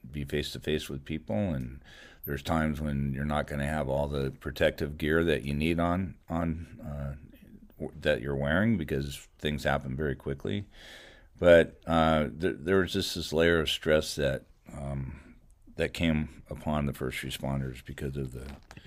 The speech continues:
pandemic. And then people, uh, were asking me, they were saying, "Well, how, <laughs>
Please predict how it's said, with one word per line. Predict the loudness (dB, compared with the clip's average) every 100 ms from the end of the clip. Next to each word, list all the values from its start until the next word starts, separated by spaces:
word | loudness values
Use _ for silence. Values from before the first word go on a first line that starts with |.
| -20 -20 -20 -20 -20 -20 -14 -2
pandemic. | 0 6 6 6 0 -2
And | 2
then | 4 4 4 0 -10 -20 -20 -20 -8
people, | -2 2 4 4 0 -12 -16 -10
uh, | -6 -4
were | 4 8
asking | 8 8 2 2
me, | 4 2 0 -8
they | -6
were | -6
saying, | -4 -4 -2
"Well, | -2 -2
how, | -2 -2 -2 -4
<laughs> | -8